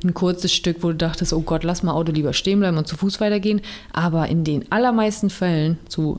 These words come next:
achtundneunzig Prozent der Fälle unserer Reise, war das total easy, selbst auf den gut ausgebauten, un-, sagt man, unasphaltierten Straßen zu fahren. Super easy. Und wo du vorhin beim Thema Parken warst,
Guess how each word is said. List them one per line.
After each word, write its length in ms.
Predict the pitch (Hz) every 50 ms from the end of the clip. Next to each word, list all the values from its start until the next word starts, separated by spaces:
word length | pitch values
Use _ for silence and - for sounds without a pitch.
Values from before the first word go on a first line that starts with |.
| -
achtundneunzig 500 | - 254 254 - 220 185 170 170 170 165
Prozent 480 | 165 - 175 165 - - 165 160 156 160
der 80 | 160 156
Fälle 400 | - - 165 151 156 170 196 208 220 - -
unserer 500 | - 196 202 196 185 185 - 156 147 -
Reise, 380 | 147 143 143 143 160 180 196 - - - - - - - - - -
war 140 | - 160 160
das 200 | 180 185 175 -
total 380 | - 185 - - 190 190 - -
easy, 260 | 190 190 175 185 185
selbst 300 | 165 170 170 170 170 -
auf 120 | - 170
den 360 | - - 175 170 165 160 160 160 - - - - -
gut 240 | - 208 233 214 -
ausgebauten, 720 | - - 185 208 208 - 175 151 160 160 175 175 - 180 165
un-, 280 | - - 190 190 - - - - - - - - -
sagt 200 | - - - -
man, 100 | 220 220
unasphaltierten 840 | - 196 202 - - 196 - - 190 185 175 - 196 185 190 185
Straßen 400 | - - 170 147 160 165 - 180
zu 80 | - 185
fahren. 320 | - - 180 175 175 175 175 - - - - - - - - -
Super 340 | - - 202 185 180 170 165
easy. 420 | 170 165 175 180 175 190 190 202 185 - - - - - - - - - - -
Und 340 | - 175 175 175 165 160 165
wo 100 | 175 175
du 80 | 190
vorhin 240 | 180 - 190 175 175
beim 140 | 175 170 165
Thema 240 | - - 170 165 160
Parken 460 | 165 - - 170 175 170 180 165 151
warst, 340 | 151 151 175 202 - -